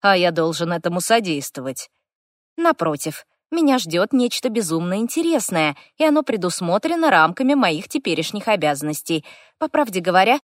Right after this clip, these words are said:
сегодня мне бы вовсе не следовало приходить сюда". "Так зачем же вы пришли?"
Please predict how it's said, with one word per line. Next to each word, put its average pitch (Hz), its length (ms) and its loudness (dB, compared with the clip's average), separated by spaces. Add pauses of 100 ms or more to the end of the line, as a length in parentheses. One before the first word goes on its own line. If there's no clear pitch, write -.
(120)
сегодня 240 460 0
мне 240 180 0
бы 240 120 2
вовсе 302 300 -4
не 175 120 -4
следовало 170 520 -2
приходить 170 500 -2
сюда". 170 380 0 (880)
"Так 180 220 -2
зачем 185 440 0
же 185 140 -2
вы 190 120 -2
пришли?" 139 640 -6